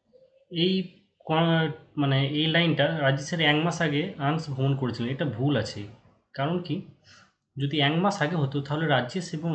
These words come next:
আংশের মধ্যে দুইজনেরও বেশি লোক ভ্রমণ করেছেন, এটা কীভাবে বলতে পারছি? ঠিক আছে, এটা বলতে পারে যে রাজেশের আগে আংশ ভ্রমণ করেছে। বেশ, তাহলে এটা দিয়ে আমরা করে দেখি। তো দেখো, আহ,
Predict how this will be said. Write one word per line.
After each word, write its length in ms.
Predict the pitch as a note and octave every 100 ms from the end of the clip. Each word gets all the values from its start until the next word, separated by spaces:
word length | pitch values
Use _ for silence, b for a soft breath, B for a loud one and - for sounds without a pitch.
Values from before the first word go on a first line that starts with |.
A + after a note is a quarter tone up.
| B2
আংশের 260 | C#3 C#3 D#3+
মধ্যে 200 | C#3 B2+
দুইজনেরও 560 | D#3+ B2+ C3+ D3 D3+ D3+ B2+
বেশি 160 | A#2 C#3
লোক 100 | D3+ E3 - -
ভ্রমণ 220 | A2 B2 C3+
করেছেন, 220 | C3 A#2+ B2+
এটা 120 | C#3 C#3
কীভাবে 260 | D3+ C#3 A2
বলতে 160 | G2+ G#2+
পারছি? 260 | G#2 - - - _ _ _ _ _ _ _ _ _
ঠিক 100 | F3 F3
আছে, 140 | - A2 b b -
এটা 180 | C#3 F3
বলতে 260 | E3+ E3 D#3+
পারে 160 | D3 G3 F3+
যে 60 |
রাজেশের 480 | D3 B2+ D#3+ - E3+ B2
আগে 180 | A#2 F3+ - - _ _ _ _ _ -
আংশ 240 | A#2 D3+ D#3+
ভ্রমণ 200 | A#2 A#2 G#2
করেছে। 220 | G#2 - - - A#2+
বেশ, 160 | A2+ - - _ _ _ _ _ -
তাহলে 220 | C#3 C#3 D3+ C#3+
এটা 120 | D#3 D#3
দিয়ে 100 | E3+
আমরা 140 | E3+ E3
করে 120 | D#3 C#3+
দেখি। 180 | - F#3 - _ - B B B B B B -
তো 60 | D#3+
দেখো, 180 | C#3 E3+ - - _ _ _ _ _ _ _ _ _ _ _ _ _ _ _ _ -
আহ, 240 | C3+ B2+